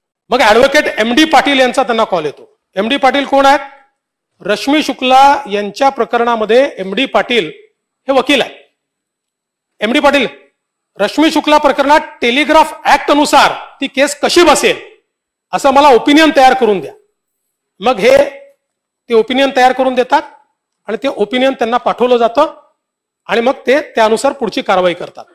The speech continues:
मग पुढचा व्हिडिओ आहे, साहेबांनी नगरायला सांगितले जयंत पाटील यांनी सांगितले,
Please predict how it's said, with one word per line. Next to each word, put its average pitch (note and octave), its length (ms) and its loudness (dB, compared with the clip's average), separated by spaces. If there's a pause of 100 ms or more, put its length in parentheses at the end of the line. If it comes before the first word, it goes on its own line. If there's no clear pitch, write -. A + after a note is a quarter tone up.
(1000)
मग B3+ 80 -2 (380)
पुढचा C#4 240 2
व्हिडिओ C4+ 240 2
आहे, C#3 160 -2 (1080)
साहेबांनी C4 500 2
नगरायला C#4+ 480 2
सांगितले C#4 640 -4 (640)
जयंत B3 240 0
पाटील D4 300 0
यांनी D4+ 260 4
सांगितले, C#4 400 0